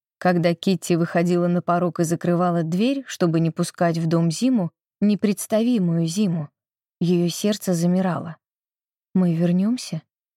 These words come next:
Её взгляд падал на зелёную кепку Огдена, висевшую на крючке после вчерашней прогулки под парусом. Может, её следовало убрать? Кепка висела на стене,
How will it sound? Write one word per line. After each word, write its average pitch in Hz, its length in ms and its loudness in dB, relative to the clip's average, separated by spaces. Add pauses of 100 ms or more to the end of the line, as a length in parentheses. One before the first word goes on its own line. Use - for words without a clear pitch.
(460)
Её 208 300 2
взгляд 226 500 0
падал 214 360 0
на 208 100 2
зелёную 202 500 0
кепку - 520 -4
Огдена, 175 540 2
висевшую 170 600 -2
на 165 80 0
крючке 175 480 -2
после 175 320 -2
вчерашней 180 560 0
прогулки 170 560 0
под - 240 -2
парусом. 160 580 -2 (520)
Может, 185 380 2
её 180 160 2
следовало 165 540 0
убрать? 170 540 -2 (720)
Кепка 240 360 0
висела 233 420 2
на 226 140 2
стене, 254 520 0